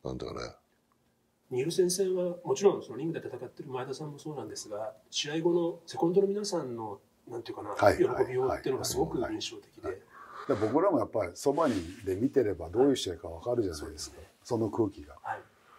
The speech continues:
Speaker 2: でも、空中さんはもう試合前から、「お前、プロレスなんだってやると絶対、もうこれのつもりでいけよ」って、
Speaker 1: うん。
Speaker 2: 空中さんは俺に言ったんだよね、あの時ね。
Speaker 1: あの時、ゴチさんもいましたもんね。
Speaker 2: うん。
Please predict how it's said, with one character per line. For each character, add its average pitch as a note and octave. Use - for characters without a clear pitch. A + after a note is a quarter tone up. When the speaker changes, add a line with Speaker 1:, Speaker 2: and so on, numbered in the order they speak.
Speaker 2:
で B2
も、 A2
空 D#3+
中 E3+
さ G2+
ん F2+
は F#2+
も F2
う E2+
試 A2+
合 G#2
前 F#2
か D2+
ら、 D2+
「お F2
前、 F2
プ -
ロ G2+
レ -
ス C3+
な G2
ん -
だ G2
っ F#2
て F#2
や E2+
る D2+
と D#2+
絶 G#2
対、 A#2+
も G#2+
う -
こ A#2+
れ A#2+
の A#2+
つ G#2+
も A2
り G2+
で G2+
い -
け E2+
よ」 D2
っ -
て、 -
Speaker 1:
う F#2
ん。 D#2
Speaker 2:
空 A#2+
中 C3
さ E2
ん -
は D#2
俺 D#2
に -
言 D#2+
っ -
た D2
ん B1+
だ -
よ B1+
ね、 D#2
あ -
の C#2+
時 C2+
ね。 C2+
Speaker 1:
あ -
の B2+
時、 B2
ゴ B2
チ -
さ A#2+
ん F#2+
も D#2
い D2+
ま D2+
し -
た C#2+
も -
ん D2
ね。 A#1+
Speaker 2:
う A1+
ん。 -